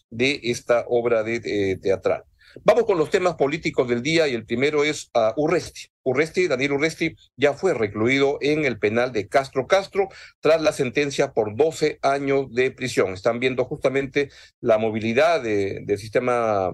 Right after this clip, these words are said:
penitenciario, donde lo están llevando al señor, ah, Urresti a Castro Castro. Están viendo ahí en cuál de los penales va a terminar. Hay un penal especial que tienen en la fuerza, ah,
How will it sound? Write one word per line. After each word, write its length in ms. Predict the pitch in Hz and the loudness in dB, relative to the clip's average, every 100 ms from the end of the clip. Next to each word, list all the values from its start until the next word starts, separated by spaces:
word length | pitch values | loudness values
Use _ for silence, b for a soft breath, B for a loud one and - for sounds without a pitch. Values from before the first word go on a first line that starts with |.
| - | -4
penitenciario, 800 | 104 107 127 139 185 165 175 165 b b | -4 -2 -4 0 0 2 -2 -4 b b
donde 340 | - 131 147 147 | -4 -2 0 0
lo 100 | 117 | 0
están 280 | 107 123 123 | 0 0 0
llevando 480 | 123 127 131 131 127 | 2 2 2 -2 2
al 160 | 135 135 | 0 0
señor, 460 | 113 113 117 123 b b _ | -4 0 0 -2 b b _
ah, 340 | 101 95 95 95 | -2 0 0 -2
Urresti 640 | 117 123 135 - 139 - - | -2 -2 -2 -4 -6 -6 -2
a 320 | 123 123 123 | 0 0 -2
Castro 340 | 143 160 143 - | -4 -2 -4 0
Castro. 400 | 147 147 165 160 B B | -2 0 -4 -4 B B
Están 240 | _ 160 165 | _ 0 0
viendo 240 | 175 160 | 0 2
ahí 160 | 147 165 | 2 2
en 240 | 131 120 | 0 -2
cuál 240 | 110 165 | 0 0
de 60 | 156 | 0
los 140 | 123 | -6
penales 440 | 104 117 139 151 127 | -4 -2 0 -2 0
va 60 | |
a 60 | 131 | -2
terminar. 420 | 127 123 139 151 - | -2 -2 -2 0 -2
Hay 100 | 160 | -2
un 100 | 156 | -2
penal 380 | 127 135 160 | -2 0 0
especial 480 | 139 - 104 160 156 | -2 -6 -4 -2 -2
que 100 | 131 | -4
tienen 380 | 101 135 135 135 | -4 -2 -2 -2
en 160 | - 104 | -2 -2
la 120 | 98 | 0
fuerza, 400 | 131 123 131 127 | -2 -2 0 0
ah, 340 | - 101 95 | 0 0 -2